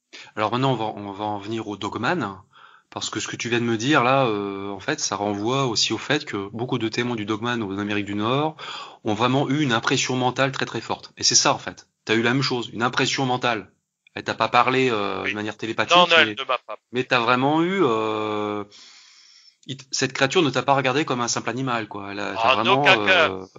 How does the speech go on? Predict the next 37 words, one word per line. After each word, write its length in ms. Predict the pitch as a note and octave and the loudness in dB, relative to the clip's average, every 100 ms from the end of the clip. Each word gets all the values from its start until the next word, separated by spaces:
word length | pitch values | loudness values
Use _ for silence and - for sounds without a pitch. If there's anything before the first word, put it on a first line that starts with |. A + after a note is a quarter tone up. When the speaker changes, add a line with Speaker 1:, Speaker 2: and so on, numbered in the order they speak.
| - | -6
Speaker 2:
Non, 80 | G3 | -2
non, 200 | G#3 F3+ | 2 4
elle 100 | C#3+ | 4
avait, 260 | C#3 D3+ C3+ | 4 2 2
elle 120 | C#3 | 0
avait 260 | C#3 C#3 D3 | 0 0 -4
une, 80 | C#3 | -6
une 220 | C3+ C3 | -10 -4
dé-, 220 | C3+ C#3 | -4 -4
une 120 | C3+ B2+ | -10 -4
démarche 420 | C3+ D3+ D3+ - | -2 0 0 -4
réfléchie, 760 | - B2+ - A#2+ - E3+ C#4 C#4 - - - | -2 -4 -4 -6 -6 -8 -14 -18 -20 -20 -10
Speaker 1:
Hmm. 180 | A2+ F3+ - _ _ _ _ _ _ _ - | -8 -8 -12 _ _ _ _ _ _ _ -2
Speaker 2:
en 160 | C#3+ | 0
position 560 | E3+ F3 E3 D#3+ - D#3 | 0 -2 -2 0 0 -2
bipède, 760 | D3 E3+ - A#3 B3 D#3+ A2+ - _ _ _ _ _ _ G#2 | -6 -4 0 0 2 -4 -6 -16 _ _ _ _ _ _ -10
Speaker 1:
Hmm. 100 | G2+ | -10
Speaker 2:
en 60 | G2+ | -8
position 460 | C#3+ C#3+ - D#3+ | -4 -2 -2 -2
humaine. 300 | D#3 F#3 A3 F3+ - - | -4 -2 -4 -6 -14 2
Mais 100 | D#3+ | 4
moi, 280 | A#3+ C4+ G3+ - - | 6 4 2 -6 -10
je 140 | - G3+ | -2 -2
précise 520 | - E4 - B3 B3+ | 2 2 2 0 -2
que 120 | - D#3 - - - - _ _ - | -4 -4 -6 -12 -20 -20 _ _ 0
c'est 300 | - F3 F#3+ | 0 2 2
en 180 | E3+ F#3 | 2 2
enquêtant 680 | A#3+ - G#3+ - F#3+ F3 - _ _ _ | 0 0 -4 -4 -6 -6 -10 _ _ _
les 180 | B2+ C#3 | -2 -2
mois 280 | D3 E3 F3+ | 0 0 0
qui 160 | - | -2
ont 80 | B2 | -8
suivi 480 | - A2+ A2 F3+ - _ _ _ _ _ _ _ - - _ _ _ _ _ | -8 -8 -10 -16 -18 _ _ _ _ _ _ _ -20 -20 _ _ _ _ _
que 120 | - - | 0 4
j'ai 180 | - - | 4 4
<laughs> 60 | |
découvert 840 | - - - - - F3 G3+ C3 | 2 4 4 0 0 2 2 0